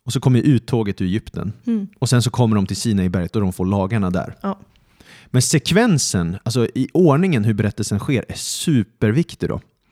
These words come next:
Speaker 1: För att när Gud möter Mose vid Sinaiberget första gången, vid den brinnande busken som vi pratade om förra
Speaker 2: Ja.
Speaker 1: gången.
Speaker 2: Ja, just det, för det var samma plats.
Speaker 1: Mm, det är samma plats, eh, som de säger i lagen.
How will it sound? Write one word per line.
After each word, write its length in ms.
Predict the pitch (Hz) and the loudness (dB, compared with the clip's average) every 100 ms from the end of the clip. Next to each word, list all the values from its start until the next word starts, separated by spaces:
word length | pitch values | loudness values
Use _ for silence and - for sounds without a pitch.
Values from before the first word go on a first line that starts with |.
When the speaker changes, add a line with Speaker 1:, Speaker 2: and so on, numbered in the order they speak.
| _ _ _ _ _ _ _ | _ _ _ _ _ _ _
Speaker 1:
För 120 | 160 | 0
att 120 | 139 | 2
när 100 | 139 | 2
Gud 380 | 123 190 190 143 - _ _ _ - | 4 4 4 0 -8 _ _ _ 0
möter 360 | 131 131 - | 2 2 0
Mose 520 | 123 120 - - 98 131 - - | 0 0 -2 -2 -4 -4 -12 -6
vid 380 | 113 104 95 - | -2 0 0 -4
Sinaiberget 520 | - 117 104 107 101 | -4 0 0 2 0
första 300 | - 127 - | 0 -2 -2
gången, 300 | 117 78 110 - _ _ _ _ - | -2 -2 -4 -8 _ _ _ _ -2
vid 180 | 113 104 | 2 2
den 80 | |
brinnande 300 | 101 107 101 | 2 2 0
busken 400 | 95 107 - 101 | 0 -4 -4 -6
som 120 | 95 92 | -6 -6
vi 40 | |
pratade 180 | 95 92 | -4 -4
om 60 | 95 | -4
förra 200 | 110 107 | 0 2
Speaker 2:
Ja. 100 | 107 | 2
Speaker 1:
gången. 200 | 92 143 - _ _ _ _ _ _ | 0 -4 -8 _ _ _ _ _ _
Speaker 2:
Ja, 80 | - | -2
just 160 | 220 - | -2 -2
det, 80 | 170 | -8
för 80 | |
det 60 | 185 | -4
var 80 | 185 | -4
samma 220 | - 160 | -4 -4
plats. 420 | - - - - | -6 -12 -12 0
Speaker 1:
Mm, 220 | 117 147 | 2 2
det 80 | 123 | 2
är 20 | |
samma 200 | 104 117 | 0 0
plats, 320 | 107 104 - - | 0 -2 -2 -6
eh, 60 | |
som 220 | 95 98 | -4 -4
de 120 | 98 92 | -2 0
säger 160 | 98 | 0
i 20 | |
lagen. 340 | 104 120 85 | 2 0 -2